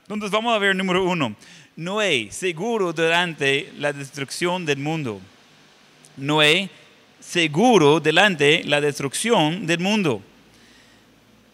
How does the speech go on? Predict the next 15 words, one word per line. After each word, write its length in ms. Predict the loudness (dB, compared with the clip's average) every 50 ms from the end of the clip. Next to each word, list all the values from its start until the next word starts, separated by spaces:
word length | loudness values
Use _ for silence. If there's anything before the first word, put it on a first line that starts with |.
| _ _ _ _ -8 -4
Es, 720 | -2 0 0 0 0 -2 -4 -6 -8 -10 -12 -14 -18 -20 _ _ _ _ _ _ _ _ _ _ _ _ _ _ _ _ _ -20 -20 _ _ -20 -20 -20 -10 -2
conocemos 600 | 0 0 2 2 0 0 0 0 0 0 -2 -4
probablemente 640 | -2 2 2 4 4 4 2 0 0 -2 -2 -4 -4
parte 380 | 0 2 2 2 2 0 -4 -6
de 80 | -4
la 80 | -4 -4
historia. 520 | -4 -4 -2 -2 -2 0 0 0 0 0
Eh, 360 | 0 0 0 -2 -2 -4 -4
el 80 | -4 -4
mundo 340 | -6 -6 -6 -6 -4 -2 -2
estaba 340 | -2 0 0 0 0 0 -2
cor-, 360 | -4 -6 -8 -10 -12 -16 -12
corrompida 600 | -8 -6 -4 -4 -4 -4 0 0 2 2 2 0
con 200 | 0 -2 -4 -2
pecado. 520 | -4 -2 2 4 4 6 4 4 0 -4